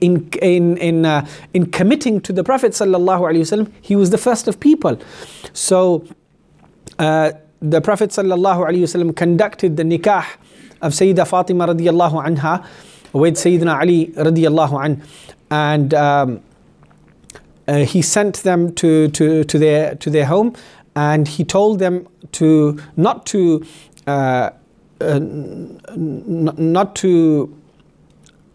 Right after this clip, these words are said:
uh, he sent them to their home, and he asked them to wait for him sallallahu alaihi wasallam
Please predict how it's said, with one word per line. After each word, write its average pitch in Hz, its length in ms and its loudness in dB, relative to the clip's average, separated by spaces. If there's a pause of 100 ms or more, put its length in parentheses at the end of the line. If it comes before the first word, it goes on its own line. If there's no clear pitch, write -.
uh, 117 600 -4 (360)
he 170 220 -6
sent 208 260 0
them 196 160 0
to 190 100 0
their 175 160 2
home, 202 220 0
and 160 140 -2
he 175 180 0
asked 190 260 0
them 180 140 -2
to - 140 -10
wait 185 280 0
for 180 180 -4
him 185 200 0
sallallahu 170 540 2
alaihi 160 180 0
wasallam 180 340 -2